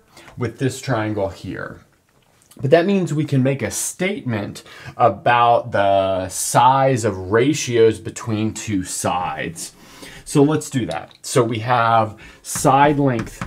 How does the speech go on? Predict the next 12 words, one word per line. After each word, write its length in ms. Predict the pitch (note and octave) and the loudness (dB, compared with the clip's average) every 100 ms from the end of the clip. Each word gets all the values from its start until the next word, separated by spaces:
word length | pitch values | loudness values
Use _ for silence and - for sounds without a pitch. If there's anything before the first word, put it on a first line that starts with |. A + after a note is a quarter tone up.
| - | -12
P 320 | - D#3+ F3 | -6 -2 0
Y 500 | D#3+ B2 G2 G#2+ A2+ | 2 2 2 -2 -4
divided 640 | A2 A#2 A2 A2+ E3 D#3 G2+ | -4 -4 -2 0 0 -2 -2
by 360 | F#2+ F#2+ G#2 | -2 -2 -4
side 400 | F#2+ - A#2+ A2+ | -4 -2 0 0
length 480 | A2 G#2+ F2+ - - | 0 -2 -4 -8 -8
Y 460 | G2 F#2+ G2+ A2+ A2+ | -4 0 2 2 0
D 540 | G2+ D3 A#2 F#2 G#2+ - - _ | 0 0 0 -2 -4 -12 -20 _
must 320 | A2+ A#2 - | -4 -4 -6
be 200 | - G#2 G#2+ | -14 -14 -12
equal 360 | G#3 - D3 B2 | -12 -6 -4 -4
to 720 | - C4 G3 G2+ G#2+ A#2 | -4 -2 0 0 0 -2